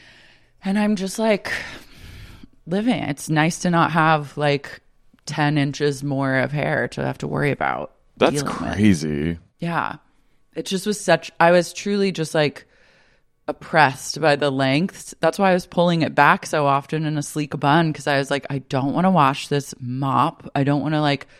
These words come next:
Speaker 1: spend forty-five minutes trying to blow dry it." Just, like, I have limited time and energy, and dealing with that is just not part of my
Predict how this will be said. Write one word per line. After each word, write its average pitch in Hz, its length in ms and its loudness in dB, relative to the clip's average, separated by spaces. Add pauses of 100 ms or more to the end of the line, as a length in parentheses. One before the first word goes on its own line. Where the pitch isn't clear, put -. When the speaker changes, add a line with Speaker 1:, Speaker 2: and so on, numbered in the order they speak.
(200)
Speaker 1:
spend 156 440 2
forty-five 175 600 2
minutes 151 300 0
trying 143 220 -2
to 117 60 0
blow 135 340 2
dry 139 300 -2
it." - 360 -2 (640)
Just, 147 160 -6
like, 143 160 2
I 143 100 2
have 139 640 2
limited 156 800 2 (160)
time 147 340 0
and 143 100 -2
energy, 160 760 0 (300)
and 151 200 0
dealing 143 360 4
with 151 160 2
that 131 420 4
is 135 180 -2
just - 260 -6
not 123 540 2 (280)
part - 340 2
of 131 160 -2
my 156 460 0